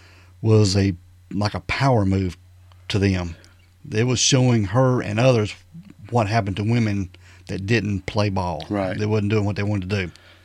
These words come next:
Speaker 1: Presumably, they were all to become victims of human trafficking and forced into some kind of, uh, prostitution.
Speaker 2: Right. So there was, uh, kidnapping people to, for human trafficking and then from some sex work.
Speaker 1: Yes.
Speaker 2: This is the story.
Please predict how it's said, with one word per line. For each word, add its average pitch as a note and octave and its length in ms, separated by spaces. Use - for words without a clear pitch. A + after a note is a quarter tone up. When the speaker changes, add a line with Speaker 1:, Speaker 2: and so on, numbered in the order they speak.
Speaker 1:
Presumably, A#2 680
they A2 160
were A2 200
all A#2+ 420
to - 60
become A2 360
victims A2+ 460
of G2+ 180
human A2+ 320
trafficking G#2 580
and F#2 120
forced A#2+ 340
into G2 140
some A2+ 200
kind A2 240
of, G2 280
uh, G2+ 300
prostitution. G2+ 800
Speaker 2:
Right. G2+ 340
So F#2 360
there G2+ 120
was, F#2 200
uh, F#2 80
kidnapping A2 460
people F#2+ 240
to, F2+ 220
for F2+ 120
human G#2+ 260
trafficking F#2 480
and E2+ 140
then E2+ 220
from - 200
some - 280
sex - 280
work. - 160
Speaker 1:
Yes. G#2+ 540
Speaker 2:
This F#2+ 300
is E2 120
the E2+ 60
story. - 320